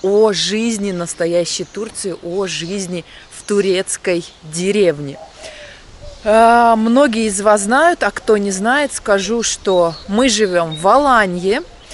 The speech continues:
В деревню мы приезжаем всего пару раз, э, в год на праздники для встречи с семьей. И сейчас вот в это время, когда, э, сами знаете, что происходит,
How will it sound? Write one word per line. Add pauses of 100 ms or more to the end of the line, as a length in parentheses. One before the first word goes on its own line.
(260)
В
деревню
мы
приезжаем
всего
пару
раз,
э,
в
год (100)
на
праздники
для
встречи
с
семьей.
И
сейчас
вот
в
это
время,
когда, (640)
э, (1200)
сами
знаете,
что
происходит,